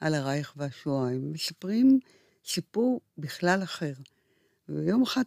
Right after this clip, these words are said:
פגשתי קולגה שלי, הנס היינו אברס, ואמרתי לו, "תגיד, איפה שלושת הגרמנים שהצביעו בעד היטלר? ואיפה ארבעת הגרמנים שהיו נאצים?"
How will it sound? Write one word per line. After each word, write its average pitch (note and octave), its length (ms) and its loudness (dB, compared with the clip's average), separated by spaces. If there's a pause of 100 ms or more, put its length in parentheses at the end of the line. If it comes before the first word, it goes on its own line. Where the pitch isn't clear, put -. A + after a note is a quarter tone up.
פגשתי E3+ 540 -4
קולגה E3 420 0
שלי, C#3 560 -4
הנס D#3+ 260 0
היינו D3+ 360 0
אברס, C3+ 460 -10 (1000)
ואמרתי D3+ 600 -2
לו, G3+ 100 -2
"תגיד, F3 320 -2
איפה - 400 -2
שלושת - 360 -4
הגרמנים D#3 680 2
שהצביעו C#3+ 520 -2
בעד C#3+ 280 0
היטלר? C#3 440 -2 (800)
ואיפה F3+ 720 0
ארבעת D#3 380 2
הגרמנים D#3 560 2
שהיו C#3+ 280 -2
נאצים?" C3+ 640 -2